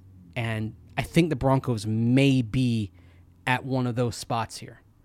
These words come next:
that for-, that maybe forces Pat Shurmur's hand, forces him to do some different things that are actually more dynamic and harder for a defense to counter because nobody has the personnel to, to handle that. I mean, it's funny you talk about what the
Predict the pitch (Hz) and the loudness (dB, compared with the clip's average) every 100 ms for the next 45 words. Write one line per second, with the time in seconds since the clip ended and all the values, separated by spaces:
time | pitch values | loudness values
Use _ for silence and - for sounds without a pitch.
0 | _ _ _ _ 120 - - - 143 127 | _ _ _ _ -8 -8 -10 -4 -4 -2
1 | 123 107 - 135 123 113 - 143 139 - | -6 -8 -6 -6 -6 -10 -6 -4 -2 -4
2 | 123 - 127 - - 131 120 110 123 117 | -6 -2 -4 -4 -6 -4 -4 -6 -6 -6
3 | 110 - 127 - 117 113 - - - - | -6 -8 -8 -6 -6 -6 -8 -18 -20 -10
4 | 123 139 139 - 135 117 127 143 - 143 | -6 0 0 0 0 0 -2 -4 -4 -2
5 | 135 113 123 - - 139 151 - 160 139 | 0 2 0 -2 -4 -4 -4 -2 2 2
6 | 131 131 131 127 123 117 123 131 131 - | 4 2 2 2 2 0 0 2 0 -4
7 | 120 113 - 139 135 127 113 - - _ | -8 -8 0 2 2 0 -4 -10 -20 _
8 | - 139 120 120 - 131 117 - - 127 | -2 -2 0 -4 -2 -2 -2 -8 -6 -4
9 | 120 107 104 _ - - - 131 110 - | -2 -4 -8 _ -10 -8 -2 -2 -4 -10
10 | _ _ _ - 127 139 135 131 123 120 | _ _ _ -4 2 4 6 4 2 0
11 | 120 117 - 131 120 120 120 117 - 120 | -2 -6 -6 -6 -4 -2 0 0 0 -2
12 | 110 117 113 135 139 110 101 101 104 107 | -2 -6 -2 2 2 2 -2 -2 -2 -2
13 | 110 - - - - - 151 131 120 139 | -2 -6 -14 -14 -6 2 4 4 2 2
14 | 135 123 123 117 120 131 117 | 2 2 2 2 -2 0 -2